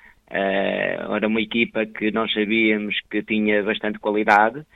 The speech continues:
e isso provou-se na, na primeira parte, na forma como eles estavam, eh, agressivos e pressionantes em todos, em todos os momentos. Cada bola era como se fosse a última bola do jogo e, eh, e nós, e nós, e nós sentimos isso.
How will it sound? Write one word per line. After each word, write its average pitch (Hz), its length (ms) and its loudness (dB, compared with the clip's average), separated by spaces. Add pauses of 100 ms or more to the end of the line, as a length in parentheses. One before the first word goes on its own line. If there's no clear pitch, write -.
(200)
e 123 200 6
isso - 180 -4
provou-se 110 680 0
na, 104 320 -2
na 107 160 0
primeira 107 360 2
parte, 104 360 2
na 107 120 -2
forma 107 400 0
como 107 260 0
eles 107 220 2
estavam, 101 440 2 (360)
eh, 101 320 2
agressivos 107 580 -4
e 104 80 -2
pressionantes 110 720 0 (420)
em 110 140 0
todos, 110 340 0
em 113 120 -2
todos 107 240 -2
os 104 160 -2
momentos. 107 420 0
Cada 110 240 0
bola 110 300 4
era 107 120 0
como 107 220 -6
se 107 120 -16
fosse 110 260 -4
a - 20 -2
última 104 380 -2
bola 104 280 2
do 98 140 -8
jogo 98 400 -2 (480)
e, 104 380 4
eh, 107 280 6
e 104 140 0
nós, 107 380 0
e 113 80 -2
nós, 107 200 2 (140)
e 104 100 -4
nós 107 240 0
sentimos 107 440 -2
isso. 101 240 0